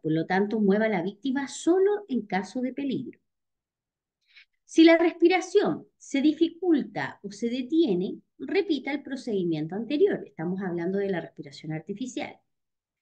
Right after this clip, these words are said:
¿Qué tenemos que hacer si la persona está sangrando? Aplique presión manual firme sobre la herida, usando de preferencia un material limpio, sin presionar algún cuerpo extraño en esta. En este caso, si la persona tiene incrustado un vidrio, un fierro, cualquier cosa,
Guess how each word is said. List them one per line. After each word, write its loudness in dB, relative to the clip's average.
¿Qué 2
tenemos 0
que 4
hacer 4
si -4
la 0
persona -2
está -4
sangrando? 0
Aplique 4
presión 4
manual 4
firme 4
sobre 2
la 4
herida, 2
usando -2
de 0
preferencia -4
un 0
material -2
limpio, 2
sin 4
presionar 2
algún -4
cuerpo -4
extraño -2
en 4
esta. -2
En -8
este -10
caso, -10
si -10
la -4
persona -6
tiene 0
incrustado -4
un -10
vidrio, -2
un -2
fierro, -4
cualquier -6
cosa, -4